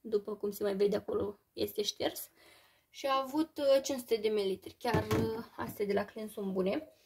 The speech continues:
Pentru mobilă este ăsta de la Rivex. Am luat acum un Pronto, mare, mare, cred că are trei sute de mililitri.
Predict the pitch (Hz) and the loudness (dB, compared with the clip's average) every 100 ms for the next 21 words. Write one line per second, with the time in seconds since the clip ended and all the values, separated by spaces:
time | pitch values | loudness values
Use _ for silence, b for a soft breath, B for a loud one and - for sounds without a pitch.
0 | b b b - 269 277 294 277 208 196 | b b b 2 2 4 0 6 6 6
1 | 202 202 220 262 B B B - 240 - | 6 8 6 2 B B B -6 -6 -6
2 | - 247 247 240 208 208 208 208 185 196 | 0 0 0 0 4 6 6 4 4 4
3 | 202 - - _ B B B 247 247 254 | 2 -8 -14 _ B B B 4 4 6
4 | 262 254 262 254 - 226 190 185 180 196 | 2 4 4 2 4 4 4 2 0 2
5 | 220 208 202 208 196 185 - - 214 202 | 4 4 4 4 4 2 -2 -2 0 0
6 | - _ - 214 214 - 220 208 208 208 | -4 _ 0 0 2 -2 2 4 4 4
7 | 202 190 208 254 - | 2 -2 -2 -4 -4